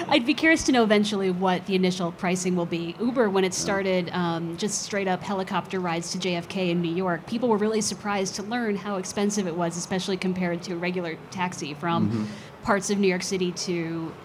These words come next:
Speaker 1: J F K. So I know we're not there yet, where this isn't launching commercially anytime soon, but I will be
Speaker 2: Mm.
Speaker 1: super curious to know about what the pricing is and where that positions is. Is it just sort of a luxury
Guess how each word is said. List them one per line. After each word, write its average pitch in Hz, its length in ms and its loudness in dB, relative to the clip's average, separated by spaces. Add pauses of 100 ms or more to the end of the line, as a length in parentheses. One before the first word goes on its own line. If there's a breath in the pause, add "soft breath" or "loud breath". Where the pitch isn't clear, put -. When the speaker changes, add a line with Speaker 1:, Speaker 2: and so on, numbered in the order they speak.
Speaker 1:
J 170 220 0
F 170 100 -8
K. 165 300 0
So 180 320 0 (440 loud breath)
I 240 100 4
know 226 160 4
we're 226 100 2
not 202 240 0
there 202 160 0
yet, 202 260 0
where 196 120 -6
this 202 240 -4
isn't 202 200 -2
launching 185 540 0
commercially 185 560 -2
anytime 180 400 0
soon, 175 340 -2
but 180 100 -4
I 202 80 0
will 208 120 2
be 202 80 -4
Speaker 2:
Mm. 190 40 -4 (360)
Speaker 1:
super 233 260 -2
curious 190 420 0
to 202 120 -4
know 185 140 0
about 170 180 -2
what 185 140 -4
the 185 60 -8
pricing 180 460 -2
is 170 400 -2
and 180 380 0 (420)
where 208 200 0
that 196 260 -2
positions 233 460 2
is. 156 200 0
Is 185 160 -2
it 180 60 -6
just 185 180 -8
sort 202 140 -4
of 180 80 -4
a 180 40 -2
luxury 175 920 -2